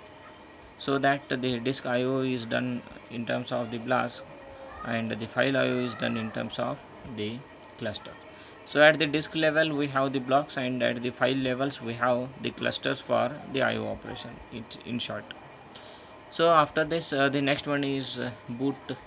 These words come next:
block. So we know that whenever you start your system, so there is something called, uh, the bootstrap program.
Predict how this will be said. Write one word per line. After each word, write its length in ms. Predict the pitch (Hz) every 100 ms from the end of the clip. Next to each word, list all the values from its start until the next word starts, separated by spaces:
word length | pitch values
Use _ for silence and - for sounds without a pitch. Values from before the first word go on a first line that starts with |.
| - - - - -
block. 220 | 113 107 - - - - - - - - - - - - - -
So 460 | - 165 170 165 127
we 180 | 143 156
know 200 | 165 180
that 280 | 165 165
whenever 400 | 147 147 156 151
you 160 | 156 160
start 400 | - 135 131 135
your 200 | 135 123
system, 580 | - 120 - 143 123 - - - - -
so 320 | - 131 131
there 160 | 123 123
is 140 | 123
something 420 | 135 127 143 143
called, 460 | - 135 131 131 127
uh, 220 | 120 120 120 - -
the 120 | 120
bootstrap 680 | 107 120 127 - 135 123 - -
program. 360 | - 101 101 104